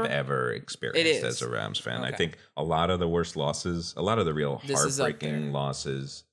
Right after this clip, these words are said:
Speaker 1: come against the forty-niners. Um, my first heartbreaking <laughs> loss to the forty-niners came in, uh, December of nineteen eighty-nine,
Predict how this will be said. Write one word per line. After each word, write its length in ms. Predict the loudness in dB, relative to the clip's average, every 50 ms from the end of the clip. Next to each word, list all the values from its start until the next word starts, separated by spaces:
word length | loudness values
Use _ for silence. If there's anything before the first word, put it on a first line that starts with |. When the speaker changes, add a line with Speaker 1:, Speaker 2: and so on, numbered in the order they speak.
| _ _ _ _ _ _ _ _ _ _ _ _ -20 -20 -20 _
Speaker 1:
come 240 | -4 -2 0 0 0
against 300 | 0 -2 -4 -4 -4 -8
the 60 | -8
forty-niners. 840 | -2 0 0 2 2 2 2 0 0 0 0 -2 -2 -2 -4 -6 -12 -14 _ _ _ _ _ _ _ _ -10 -4
Um, 500 | -2 0 2 2 2 2 0 -2 -2 -4 -8 _ -2
my 240 | 0 2 4 4 2
first 440 | 2 2 0 0 0 -2 -4 -8 _ _ _ _ _ _ _
heartbreaking 1000 | -4 0 0 0 0 -2 -4 -4 -4 -4 -2 -2 0 2 4 4 4 2 0 -6 -12 -20 -20
<laughs> 160 | -20 -16 -8
loss 320 | -2 0 0 0 0 -2 -4
to 80 | -4
the 80 | -4 -2
forty-niners 680 | -2 0 0 0 2 0 0 0 0 -2 -4 -6 -8
came 340 | -8 -6 -4 -2 -2 -2 -2
in, 180 | -4 -4 -4 -2
uh, 300 | -2 -2 -2 -2 -4 -6 -10 _ _ _ _ _ _ _ -20 -20 _ _ _ -12
December 480 | -10 -6 -4 -2 -2 0 0 0 0 0
of 100 | 0 0
nineteen 380 | -2 -2 -4 -4 -6 -6 -6
eighty-nine, 720 | -4 -4 -4 -2 -2 0 0 2 2 0 0 -2 -4 -6 -8